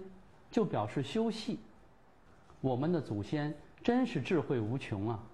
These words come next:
下面是社字的不同字体，其演变的过程很有意思。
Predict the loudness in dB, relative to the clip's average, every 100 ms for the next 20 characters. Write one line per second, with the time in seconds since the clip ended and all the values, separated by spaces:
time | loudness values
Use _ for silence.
0 | -20 -20 -20 -20 -20 -20 -20 -20 -20 -20
1 | -20 -20 -20 -2 4 6 6 2 0 -2
2 | -4 0 0 2 0 0 -2 0 0 0
3 | -2 -2 -6 -6 -16 -20 -20 -20 -2 2
4 | 4 2 2 2 2 2 2 0 -2 -2
5 | 0 2 2 0 0 -2 -4